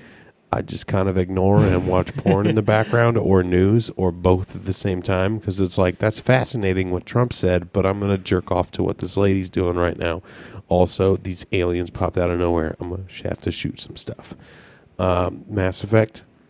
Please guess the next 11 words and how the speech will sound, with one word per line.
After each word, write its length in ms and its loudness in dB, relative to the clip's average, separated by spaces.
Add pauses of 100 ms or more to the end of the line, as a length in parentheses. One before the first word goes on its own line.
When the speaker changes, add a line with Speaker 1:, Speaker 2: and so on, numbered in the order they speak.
(420)
Speaker 1:
I 100 2
give 200 0
it 180 2
playable. 600 -2 (760)
It's 200 -10
a, 260 0
it's 160 2
a 40 6
playable 640 2
game. 300 0
Speaker 2:
<laughs> 760 -2